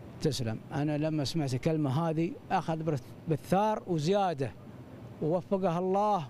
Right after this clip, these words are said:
وسدد على طريق الخير خطاه، وضرباتهم إن شاء الله تكون مميتة للأعداء. إن شاء الله موفقة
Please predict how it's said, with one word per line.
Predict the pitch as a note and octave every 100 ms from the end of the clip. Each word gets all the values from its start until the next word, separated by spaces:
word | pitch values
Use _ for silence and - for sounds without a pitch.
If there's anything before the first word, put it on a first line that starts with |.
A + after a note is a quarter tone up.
| - E3
وسدد | C#3+ G3+ F3+ F3+
على | - E3 F3
طريق | F#3 F3+ D3+
الخير | D3+ F3+
خطاه، | C#3 E3 G#3 G#3+ F#3 -
وضرباتهم | F3 F3 E3 E3+ G3 - E3+
إن |
شاء | D3 F#3+
الله | E3+
تكون | - F#3+
مميتة | F3+ G3 G#3 A3+ A3+ - - - - - F3
للأعداء. | G#3+ G#3+ F3 D#3+ F3 C3+ - - - - - - - - -
إن |
شاء | B2+ F#3 A3+ G3+
الله | F#3 E3+
موفقة | F3+ G#3 - D3+ B2